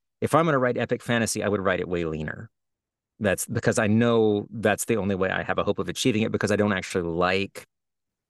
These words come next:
the super sprawling fantasy anymore, partially because I can't keep up with the series and they never seem to finish,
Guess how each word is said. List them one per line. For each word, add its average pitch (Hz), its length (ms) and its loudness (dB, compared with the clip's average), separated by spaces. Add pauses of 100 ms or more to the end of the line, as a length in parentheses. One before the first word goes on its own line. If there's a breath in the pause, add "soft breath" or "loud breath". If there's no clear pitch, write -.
(220)
the 98 140 0
super 113 440 2
sprawling 95 640 0
fantasy 95 380 0
anymore, 101 500 -2 (180)
partially 190 280 2
because 113 180 -2
I 98 40 0
can't 110 220 -4
keep 98 160 -2
up 90 100 0
with - 80 -6
the 80 60 -2
series 80 480 -2
and 85 160 -6
they 80 60 0
never 107 160 2
seem 95 180 -2
to 82 80 -2
finish, 82 480 -4